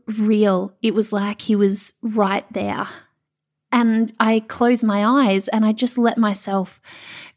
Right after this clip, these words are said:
go and have him kind of be alive in those moments. And it's equal parts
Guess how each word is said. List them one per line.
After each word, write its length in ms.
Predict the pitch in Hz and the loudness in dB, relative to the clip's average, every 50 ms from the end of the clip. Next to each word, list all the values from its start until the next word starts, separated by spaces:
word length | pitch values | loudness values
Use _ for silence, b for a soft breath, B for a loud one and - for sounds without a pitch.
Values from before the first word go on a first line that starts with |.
| _ - - | _ -2 -2
go 560 | 185 165 185 220 254 269 214 170 170 170 175 - - | 0 2 2 2 2 2 2 2 0 -4 -6 -8 -2
and 580 | - 208 208 202 202 202 202 208 208 202 - - - | 0 2 2 2 2 0 0 -2 -2 -4 -6 -10 -14
have 420 | - - - - 214 214 220 220 - | -10 -8 -6 -2 0 0 0 -2 -2
him 340 | - 220 202 190 190 190 185 | -2 -2 -2 0 -2 -4 -4
kind 280 | - - 202 196 196 | -4 -2 0 2 4
of 200 | 196 196 196 - - | 4 2 0 -4 -6
be 220 | 226 214 208 214 208 | -2 0 2 2 2
alive 360 | 196 190 190 190 190 196 196 | 2 2 0 0 0 0 -2
in 140 | 202 202 196 | -2 -2 0
those 220 | 190 190 190 196 | 0 -2 -2 -2
moments. 420 | 208 208 214 214 196 185 254 - - | 0 2 2 2 0 -2 -4 -2 0
And 140 | 220 214 | 2 2
it's 100 | 214 208 - - | 2 0 -2 0
equal 360 | 247 254 254 - - 233 220 | 0 0 0 0 0 0 0
parts 600 | 226 - - 202 196 185 - - - - - | -2 -2 -2 0 0 0 0 -2 -4 -10 -12